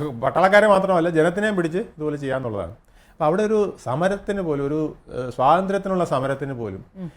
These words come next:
Speaker 1: കുടിവെള്ളത്തിനുള്ളൊരു സമരത്തിന് പോലും സാധ്യതയില്ലാതാക്കിയിരിക്കുകയാണ്. അപ്പം അങ്ങനെ വിഷമിക്കുന്ന ഒരു രാഷ്ട്രമാണ്. ആ രാഷ്ട്രത്തിൽ പിന്നെ നിങ്ങൾ അവിടെ തീവ്രവാദിയാണോ? എല്ലാവരും തീവ്രവാദികളാണ്.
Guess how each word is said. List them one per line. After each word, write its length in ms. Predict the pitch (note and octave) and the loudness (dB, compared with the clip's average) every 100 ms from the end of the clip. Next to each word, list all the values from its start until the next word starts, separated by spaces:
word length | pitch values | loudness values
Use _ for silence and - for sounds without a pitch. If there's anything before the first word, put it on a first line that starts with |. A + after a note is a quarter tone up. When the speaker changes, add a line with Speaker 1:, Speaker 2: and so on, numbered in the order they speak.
| _ F3 | _ 0
Speaker 1:
കുടിവെള്ളത്തിനുള്ളൊരു 680 | F#3 A#3 A3+ G#3+ G3 F3+ | 4 6 8 6 4 0
സമരത്തിന് 480 | - C#3 D3 D3 D3+ | -2 -2 -4 -6 -8
പോലും 300 | C3 C3 B2+ | -6 -8 -8
സാധ്യതയില്ലാതാക്കിയിരിക്കുകയാണ്. 1200 | - A2 A2+ A2+ A2 G#2 G2+ F2 - F2+ F2 - | -4 -4 -4 -8 -8 -8 -8 -8 -12 -14 -14 -16
അപ്പം 480 | _ _ _ _ C#3+ | _ _ _ _ -10
അങ്ങനെ 260 | C#3+ F#3 G3 | -6 -6 -6
വിഷമിക്കുന്ന 640 | C3+ - F3+ F#3+ F#3+ E3+ | -6 -4 -4 -4 -6 -6
ഒരു 100 | C3+ | -2
രാഷ്ട്രമാണ്. 480 | A#2 A#2+ B2 F#2 F2 _ _ - | -2 -2 -6 -10 -12 _ _ -4
ആ 40 | |
രാഷ്ട്രത്തിൽ 400 | F#3 F3 F3 F#3+ | 0 0 0 -6
പിന്നെ 200 | E3+ D#3+ | -4 -4
നിങ്ങൾ 420 | D3+ C#3+ C#3+ C#3 A#2 | -4 -4 -4 -4 -2
അവിടെ 640 | A#2+ A#2+ B2+ B2+ A#2+ B2 - | 0 2 0 0 -2 -6 -6
തീവ്രവാദിയാണോ? 840 | B2+ D3 D#3 D#3 C#3+ B2 B2 B2 - _ _ | -4 2 4 4 2 0 -2 -6 -10 _ _
എല്ലാവരും 340 | D#3+ A#3+ B3 G3 | 0 4 4 4
തീവ്രവാദികളാണ്. 640 | D3+ C3 A#2 G2+ D2+ E2+ | 2 4 2 0 -8 -16